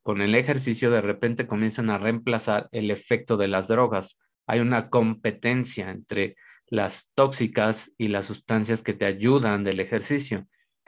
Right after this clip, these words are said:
Algunas de estas sustancias que produce son la dopamina, las endorfinas, la serotonina,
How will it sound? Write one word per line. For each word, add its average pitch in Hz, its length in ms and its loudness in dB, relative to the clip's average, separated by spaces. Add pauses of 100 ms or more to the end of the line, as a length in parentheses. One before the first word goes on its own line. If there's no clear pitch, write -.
(760)
Algunas 147 520 4
de 151 80 2
estas 160 220 2
sustancias 131 560 0
que 127 100 0
produce 120 720 0
son 120 260 -4
la 117 120 2
dopamina, 110 680 0
las 110 220 -2
endorfinas, 110 680 -2
la 101 120 0
serotonina, 104 1000 -2